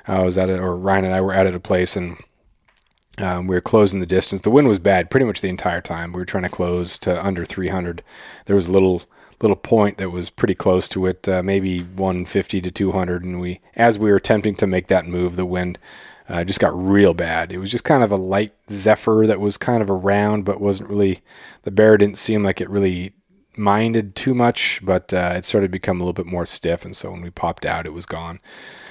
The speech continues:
Um, so wind is the biggest thing there. Um, but, uh, you can, you can, your shots tend to be one fifty to two hundred. They don't, they don't tend to be too long. The two bears that I,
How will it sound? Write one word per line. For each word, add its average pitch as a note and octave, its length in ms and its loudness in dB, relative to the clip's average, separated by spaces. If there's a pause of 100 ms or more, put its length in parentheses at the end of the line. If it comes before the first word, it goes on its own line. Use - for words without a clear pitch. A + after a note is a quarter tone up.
(160)
Um, E2+ 460 -10 (220)
so - 160 -4
wind D3+ 240 6
is A#2+ 100 2
the G#2+ 80 -4
biggest G#2 320 4
thing G2+ 280 2
there. G2 260 -2 (800)
Um, F2+ 500 -4
but, F#2 260 -2
uh, F#2+ 100 4
you F#2+ 180 0
can, G#2 180 -2
you G#2+ 100 0
can, F#2 360 -4 (200)
your A2 160 -4
shots B2+ 440 4
tend G3 180 0
to F2 60 -4
be F2 180 -4
one F2+ 320 -6
fifty F#2 380 -6
to F2 100 -8
two F#2 300 -4
hundred. F2+ 240 -2
They F#2+ 80 0
don't, F#2+ 240 -4
they F#2+ 80 -6
don't F2+ 240 -8
tend F#2 160 -8
to - 20 -8
be E2+ 120 -6
too F2 160 -6
long. F2 200 -8
The F2 80 -10
two F#2 220 -4
bears F2 300 0
that E2+ 120 -4
I, F2 260 -2